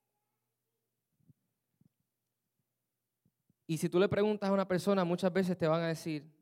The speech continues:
"Ah, es que yo no me siento como que llamado. Es que no sé, es que yo no, yo no siento que tengo ningún propósito."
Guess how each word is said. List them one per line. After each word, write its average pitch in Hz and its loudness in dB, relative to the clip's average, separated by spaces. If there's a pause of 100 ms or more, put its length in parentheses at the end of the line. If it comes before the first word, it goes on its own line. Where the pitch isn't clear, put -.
"Ah, 165 -12
es 156 -16
que 180 -10
yo 180 -6
no 180 -10
me 170 -10
siento 160 -16
como 147 -10
que 139 -6
llamado. 131 -10 (1000)
Es - -20
que 208 -18
no 208 -16
sé, 196 -6
es 196 -8
que 196 -8
yo 196 -8
no, 196 -14 (360)
yo - -20
no 202 -16
siento 208 -8
que 202 -2
tengo 185 -10
ningún 180 -8
propósito." 170 -10